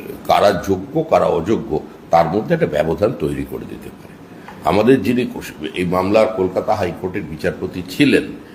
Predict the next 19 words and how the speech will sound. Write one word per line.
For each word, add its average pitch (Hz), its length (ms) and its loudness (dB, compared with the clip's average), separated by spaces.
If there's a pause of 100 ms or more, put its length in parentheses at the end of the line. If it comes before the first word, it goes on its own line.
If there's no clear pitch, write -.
(160)
এবং 90 200 0
যিনি 95 240 0
বর্তমানে 98 500 2
বিজেপির 87 500 0 (400)
সাংসদ, 117 460 2 (460)
তিনি 131 240 6
বলেছেন 104 560 2 (320)
মুখ্যমন্ত্রীকে 113 640 0
দিদি 90 340 0
বলে 110 240 4
সম্বোধন 110 600 4
করে 90 260 -2 (360)
যে 104 80 -2 (140)
তিনি 170 300 4
দায়িত্ব, - 540 2
দিদি 139 260 -2
যদি 151 240 2
দায়িত্ব 95 440 0
নেন, 101 280 4